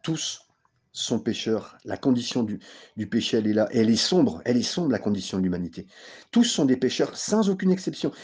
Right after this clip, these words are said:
Il y a une description ici qui concerne pas seulement les méchants, mais aussi moi et aussi vous, maintenant. Et si j'oublie ce diagnostic divin, je commence à penser, « Waouh, mais c'est une bonne personne, celle-là.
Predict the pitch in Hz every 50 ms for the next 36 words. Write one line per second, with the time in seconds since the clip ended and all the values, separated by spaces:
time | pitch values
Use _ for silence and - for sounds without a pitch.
0 | - - - 131 135 131 123 139 143 - - - 143 - - 170 156 147 143 -
1 | 156 131 - 127 - - - - 117 98 - - 113 - - 127 110 98 90 80
2 | 78 78 90 117 127 - 320 359 381 _ _ _ _ _ _ _ _ - 113 110
3 | 107 101 - - - 143 - - - - 104 107 107 160 247 330 330 _ _ _
4 | _ _ _ _ _ 110 117 107 - - 127 107 117 190 320 370 - _ - -
5 | - - - _ - 135 170 - - 165 233 370 381 _ _ - - - - -
6 | - - - - 277 269 233 240 190 170 175 175 147 123 113 117 120 - - 117
7 | 110 - - 127 117 107 101 110 104 95 127 214 285 - - - - - - -
8 | - - - 120 - - 117 113 120 113 - 113 101 - 123 110 - - 113 110
9 | 107 127 147 156 156 156 151 147 147 131 120 107 101 110 - - - 104 95 92
10 | 90 95 113 - 131 123 - - - - 165 156 165 151 - 139 120 117 113